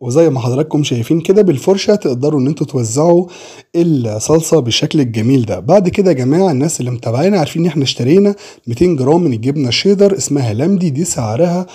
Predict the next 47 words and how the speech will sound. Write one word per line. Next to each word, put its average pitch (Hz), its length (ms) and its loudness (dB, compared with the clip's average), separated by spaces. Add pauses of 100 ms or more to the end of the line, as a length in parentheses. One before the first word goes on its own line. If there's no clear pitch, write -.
(200)
حداشر 131 500 0
جنيه 120 420 0 (120)
بس 180 340 2
يا 175 120 2
جماعة 160 400 2
في - 120 -6
كازيون 131 400 0
ماركت. 110 420 -6 (440)
هنبدأ 151 320 4
بقى 147 140 2
نجيب 131 260 -2
كده 170 300 2
نحطها 139 300 -4
في 147 100 -8
الفريزر 131 460 -4
بس 156 260 -4
ربع 180 240 2
ساعة. 220 360 2 (420)
ربنا 147 240 2
يبارك 151 280 0
في 135 120 -6
ماما 143 200 4
يا 135 60 2
رب، 143 180 0
هي 147 100 2
اللي 151 100 0
قالت 156 260 -2
لي 143 60 2
على 123 160 0
الفكرة 117 400 -4
الحلوة 170 320 2
دي. 214 120 2
وبعد 143 180 2
كده 170 200 4
نبدأ 170 200 2
ان 120 100 0
احنا 156 220 -2
نبشرها 202 480 0
ونوزعها 190 800 0 (340)
على 185 180 4
الفطاير 180 540 0
بتاعتنا 175 560 -2
بالشكل 156 440 -2
اللي 120 120 -2
حضراتكم 123 480 -2
شايفينه 156 460 0
ده. 104 200 -6